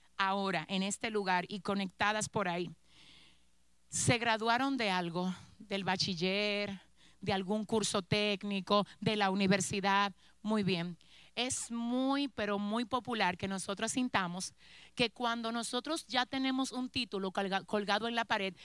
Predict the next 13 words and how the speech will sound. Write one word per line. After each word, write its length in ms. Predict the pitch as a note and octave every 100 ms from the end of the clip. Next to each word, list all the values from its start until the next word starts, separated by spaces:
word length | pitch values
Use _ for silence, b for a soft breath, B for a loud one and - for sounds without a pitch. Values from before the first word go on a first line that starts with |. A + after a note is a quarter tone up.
| B
ya 160 | C4+ G3+
terminamos 580 | A3+ A3 G#3 G3 G#3 F3+
de 120 | G3
crecer. 440 | G3+ F3+ F3 D#3+ - _ _ _ _ _ _ _ _ b b b _ _ - b b b b - -
Y 80 | C4+
sabes 400 | D4+ E4 F#4+ -
que 100 | F#4
a 100 | B3
veces 340 | A3+ A#3+ D4+ C4+
nos 200 | B3+ B3
estancamos 760 | - A3 A3 - A#3+ G#3 G3
nosotras 540 | G#3 - G3+ G#3+ G#3+
mismas 420 | G3+ F3 F3+ E3+